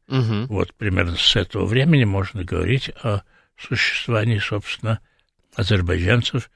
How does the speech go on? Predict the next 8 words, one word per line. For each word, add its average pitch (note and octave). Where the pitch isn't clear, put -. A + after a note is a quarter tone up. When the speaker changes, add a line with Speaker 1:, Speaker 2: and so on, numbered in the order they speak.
Speaker 2:
и G2
азербайджанского G2
государства. G2
Хотя G3+
название C3+
азербайджанцы G#2+
заменило A#2+
собой F2+